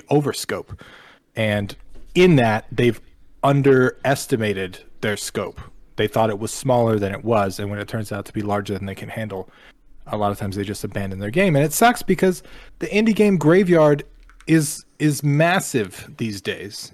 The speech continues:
and I hate to see it. I've seen so many cool projects just die because of that. And, uh, I, I'm a fan of more people should m-, make more games. So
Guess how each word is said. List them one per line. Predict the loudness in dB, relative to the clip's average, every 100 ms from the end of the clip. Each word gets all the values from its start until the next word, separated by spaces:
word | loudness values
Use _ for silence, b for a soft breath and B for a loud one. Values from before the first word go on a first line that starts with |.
| -12
and | -4 -4 -4 -8 -6
I | 0 0
hate | 2 0 0
to | -6
see | -2 0 0
it. | -2 -8
I've | -4
seen | -4
so | -4 -2 0
many | 0
cool | -2 -2
projects | -2 -2 -2 -4 -8
just | -10 -10 -8
die | -6 -4
because | -6 -10 -12 -10
of |
that. | -8 -8 -12 b b b _ _
And, | -10 -8 -6
uh, | -6 -4 -4
I, | -4 -6 -6 -6
I'm | -2 -2 -2
a |
fan | -4 -4 -4 -4
of | -6 -8 -20 _ -20 -8
more | -4 -2
people | -4 -4
should | -6 -6
m-, | -6
make | -6 -4
more | -4
games. | -2 -4 -4 -10
So | -18 -10 -6 -4 -6